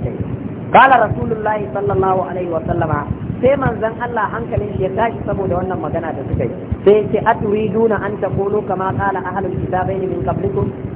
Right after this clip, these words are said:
Kuna son ku faɗi magana ne irin yadda waɗanda aka saukar wa da littattafai biyu kafin ku suka faɗa, Yahudu da Nasara. Me suke cewa? "Sami'na wa asaina," mun ji mun saba, haka kuke so ku ce.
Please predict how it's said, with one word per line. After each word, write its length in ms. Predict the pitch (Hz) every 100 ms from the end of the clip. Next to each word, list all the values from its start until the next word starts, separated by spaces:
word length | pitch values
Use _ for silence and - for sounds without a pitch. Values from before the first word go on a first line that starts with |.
| - - -
Kuna 320 | 247 254 214
son 160 | 240 226 -
ku 80 |
faɗi 200 | - - 226
magana 320 | 208 214 208
ne 160 | 196 196
irin 320 | - 233 214 196
yadda 320 | 220 - 202
waɗanda 400 | 208 214 196 190
aka 160 | 190 190
saukar 320 | 190 190 214
wa 60 | 202
da 80 | 156
littattafai 400 | - - - 185 190
biyu 120 | 202
kafin 280 | 208 165 151 -
ku 60 | 208 - - -
suka 160 | 233 190
faɗa, 320 | 160 - 220 - - -
Yahudu 320 | 180 240 214
da 80 | -
Nasara. 480 | 160 175 165 165 165 - - - - - -
Me 80 | 403
suke 160 | 359 247 233 220
cewa? 320 | 196 185 139 - - - - -
"Sami'na 480 | 175 202 214 - 202
wa 80 | 208 -
asaina," 480 | - - - 139 143
mun 160 | 202 208
ji 80 | 208
mun 220 | 208 202
saba, 240 | 208 190 -
haka 200 | - 196
kuke 160 | - 190
so 160 | 185
ku 80 | -
ce. 160 | -